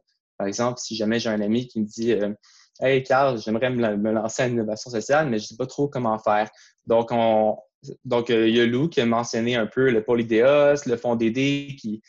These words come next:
soutient un peu les, les projets. Puis, euh, que Sabrina qui a également men-, mentionné plusieurs, euh, idées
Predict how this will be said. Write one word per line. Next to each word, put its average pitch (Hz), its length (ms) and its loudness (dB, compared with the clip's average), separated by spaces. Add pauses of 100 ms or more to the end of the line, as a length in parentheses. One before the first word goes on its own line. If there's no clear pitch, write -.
(120)
soutient 120 380 -4
un 113 40 0
peu 117 140 -2
les, 113 240 2
les 107 100 0
projets. 120 440 -2 (480)
Puis, 117 340 0
euh, 107 300 4 (200)
que 117 100 0
Sabrina 139 480 0
qui 143 120 -2
a 123 40 0
également 117 400 0
men-, 110 340 0
mentionné 117 540 -4
plusieurs, 120 640 2
euh, 107 320 2
idées 113 460 -6